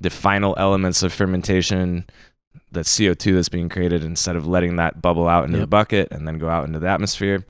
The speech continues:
Speaker 1: we close the tank
Speaker 2: Cool.
Speaker 1: to capture all that C O two.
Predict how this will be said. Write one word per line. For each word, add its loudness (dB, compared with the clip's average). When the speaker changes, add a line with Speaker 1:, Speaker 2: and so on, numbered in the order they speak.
Speaker 1:
we -4
close 2
the -6
tank -6
Speaker 2:
Cool. 0
Speaker 1:
to 2
capture -2
all 0
that -2
C -6
O -4
two. -4